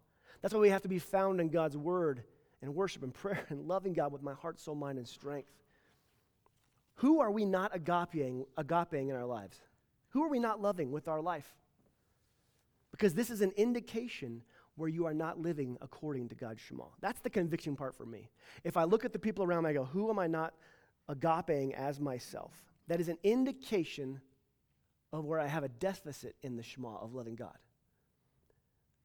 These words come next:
And we say, "Well, this person hurt me deeply. I don't want good things for that person." That person in our office, in our office that needs to be brought down a few levels, well, I don't want to pray that they succeed.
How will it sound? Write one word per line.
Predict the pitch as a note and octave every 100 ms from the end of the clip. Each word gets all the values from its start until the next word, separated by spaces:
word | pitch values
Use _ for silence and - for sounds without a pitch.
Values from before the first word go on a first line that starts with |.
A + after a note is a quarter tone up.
| _ _ _ _ _ _
And | C3
we |
say, | B2+ B2
"Well, | B2+
this | B2 -
person | - D#3+ - A2
hurt | C#3 D3+
me | A#2+
deeply. | A2 D#3 - - - _ _ _ _ _ _ _ _ _ _ _ _ _ _ _ _ - - -
I |
don't | G3
want | D3+ A#2
good | B2+ G#2+
things | A2+ A#2
for | G#2+
that | F#2+ -
person." | A#2 - - - _ _ _ _ _ - -
That | E3
person | F#3+ F#3 F3+
in | D3+
our |
office, | C#3+ E3 - C3 - - - - -
in | D3+
our | -
office | D3+ D3+ C3+
that | -
needs | D3+ B2+
to |
be | C3 A#2+
brought | D3 C#3 C#3
down | C3+ C#3+
a |
few | C3 D3 C3+
levels, | C3 C#3+ F3 - - _ _ _ _ _ _ _
well, | A#2
I | C3
don't | A3 E3
want | C3 A2+
to | A2+ _ _ _
pray | - D3
that | C3 A#2
they | C#3
succeed. | - F2+ - F#2+ D3